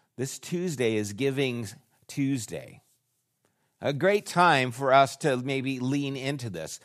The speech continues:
A-, and you guys know that we have been part of the work in Haiti, and if you would like to do something like this, maybe this season, instead of buying that,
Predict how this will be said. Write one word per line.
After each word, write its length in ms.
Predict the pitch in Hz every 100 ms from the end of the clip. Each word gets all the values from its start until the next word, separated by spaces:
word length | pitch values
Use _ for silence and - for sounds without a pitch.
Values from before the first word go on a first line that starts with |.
| - - -
A-, 220 | 143 -
and 240 | 156 151
you 160 | 131 175
guys 360 | 175 175 170 147
know 240 | 165 165
that 140 | 143
we 160 | 135 147
have 160 | 139 127
been 200 | 139 127
part 340 | - 139 143
of 140 | 131
the 80 | 120
work 260 | 120 131 135
in 80 | 113
Haiti, 400 | 98 135 143 131
and 120 | 120
if 200 | 110 -
you 180 | 165 185
would 160 | 175
like 240 | 165 185 -
to 100 | 147
do 300 | 117 185 180
something 420 | 190 165 165 143
like 440 | 127 170 180 139
this, 360 | 165 190 - - - - - _ _ _ _ _ -
maybe 280 | 131 160 170
this 180 | 165 -
season, 500 | 165 175 170 135 120
instead 540 | 123 - - 147 147
of 240 | 135 120
buying 340 | 110 123 123 117
that, 320 | 110 117 -